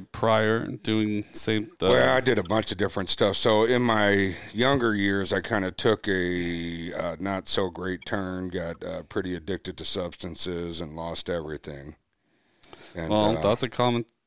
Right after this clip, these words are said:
Speaker 1: that's a common thread with a lot of people, man.
Speaker 2: Yeah, yeah, it was
Speaker 1: So,
Speaker 2: tough. It was
Speaker 1: well,
Speaker 2: tough.
Speaker 1: congratulations
Speaker 2: Yeah.
Speaker 1: on overcoming and
Speaker 2: Yeah, I've been sober for, uh, geez, twenty-four years, I guess.
Speaker 1: That's an amazing number right there.
Speaker 2: Yeah.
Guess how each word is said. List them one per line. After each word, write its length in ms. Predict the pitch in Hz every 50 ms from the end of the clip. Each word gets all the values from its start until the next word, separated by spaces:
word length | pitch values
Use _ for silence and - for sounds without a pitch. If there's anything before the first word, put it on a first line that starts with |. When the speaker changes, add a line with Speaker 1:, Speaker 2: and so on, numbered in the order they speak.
| _ -
Speaker 1:
that's 240 | 92 98 110 - -
a 60 | -
common 260 | - - 135 139 139
thread 260 | - - 143 147 151
with 160 | 147 143 147
a 40 | 147
lot 140 | - 151 156
of 80 | 147 -
people, 320 | 151 151 170 170 - -
man. 240 | - 82 - - 117
Speaker 2:
Yeah, 280 | 85 85 82 85 82 76 - - - _ _ _ -
yeah, 160 | 85 85 85
it 60 | 85 80
was 100 | 80 78
Speaker 1:
So, 60 | 85
Speaker 2:
tough. 400 | 92 90 85 80 78 - - - _ _ _ _ _ _ _ _ _ _ _ _ _ _ _ _ _ -
It 60 | 92
was 120 | 87 85
Speaker 1:
well, 200 | 120 117 110 101
Speaker 2:
tough. 100 | 92 85
Speaker 1:
congratulations 1000 | 85 120 123 127 127 127 120 113 107 117 135 - - - - 90 - - - -
Speaker 2:
Yeah. 120 | - 117 170 180
Speaker 1:
on 260 | 95 95 95 101 113 -
overcoming 640 | 98 104 107 104 - - 104 101 104 101 104 113 113
and 240 | 101 92 87 87 87 - - _ _ _ _ _ _ _ _ _ _ -
Speaker 2:
Yeah, 140 | 92 107 113
I've 80 | 117 104
been 140 | 104 98 95
sober 400 | - - 104 104 95 101 98 92
for, 340 | - - 98 95 92 92
uh, 240 | 92 92 92 92 90 87 - - - - - -
geez, 420 | - - 82 95 90 78 - - - _ _ _ _ _ - - _ _
twenty-four 500 | _ 87 90 95 92 - - 95 98 98
years, 320 | 101 101 104 110 123 117 107
I 60 | 107
guess. 320 | 110 120 120 120 - - - _ _ _
Speaker 1:
That's 240 | - 113 113 - - - - _ -
an 120 | 98 101 98
amazing 600 | 92 95 95 98 98 95 98 95 95 92 95 98 _ _ _ -
number 300 | 95 85 82 85 85 80
right 140 | 71 65 - -
there. 240 | - - - - - - -
Speaker 2:
Yeah. 180 | 87 85 80